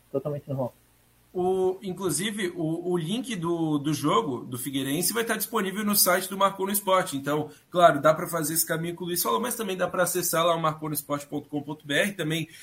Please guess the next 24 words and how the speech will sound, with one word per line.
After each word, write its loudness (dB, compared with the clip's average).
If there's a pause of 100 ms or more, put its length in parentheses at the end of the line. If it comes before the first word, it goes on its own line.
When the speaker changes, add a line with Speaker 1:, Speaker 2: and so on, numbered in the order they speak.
(120)
Speaker 2:
se -10
tiver 4
no -2
grupo, 0 (120)
no -2
WhatsApp 0
do -10
Marcou, 0
vai 0
receber 2 (160)
o 2
link 0
aí 2
desse -2
jogo -2
entre -2
Figueirense 0
e 0
Hercílio 0
Luz, 0 (240)
que, 2 (140)
aliás, 4
Figueirense 2
e -2